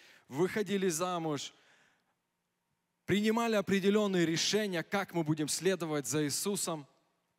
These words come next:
И сейчас, когда уже ты находишься на молодёжном кемпе,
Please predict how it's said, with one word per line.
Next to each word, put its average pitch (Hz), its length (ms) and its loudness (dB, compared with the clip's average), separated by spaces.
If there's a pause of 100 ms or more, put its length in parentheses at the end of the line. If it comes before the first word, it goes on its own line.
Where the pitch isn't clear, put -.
(840)
И 214 100 2
сейчас, 214 440 0
когда 175 280 0
уже 156 400 0
ты 156 160 -8
находишься 147 540 -2
на 147 80 -4
молодёжном 156 640 -2
кемпе, 170 500 -6